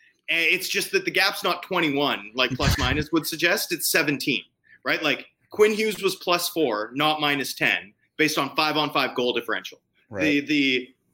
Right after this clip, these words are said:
Speaker 1: additional fourteen pluses that he loses, or the additional fourteen minuses that he picks up, are empty net goals and shorthanded goals against, which shouldn't be credited to a player.
Speaker 2: Yeah.
Speaker 1: Makar, though, Makar, though, also loses a bunch of ground.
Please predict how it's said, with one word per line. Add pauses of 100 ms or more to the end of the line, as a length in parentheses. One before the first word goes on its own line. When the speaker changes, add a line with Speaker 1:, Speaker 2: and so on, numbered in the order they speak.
Speaker 1:
additional
fourteen
pluses
that
he
loses,
or
the
additional
fourteen
minuses
that
he
picks
up,
are
empty
net
goals
and
shorthanded
goals
against, (200)
which (140)
shouldn't
be
credited
to
a
player. (560)
Speaker 2:
Yeah.
Speaker 1:
Makar,
though,
Makar,
though,
also
loses
a
bunch
of
ground.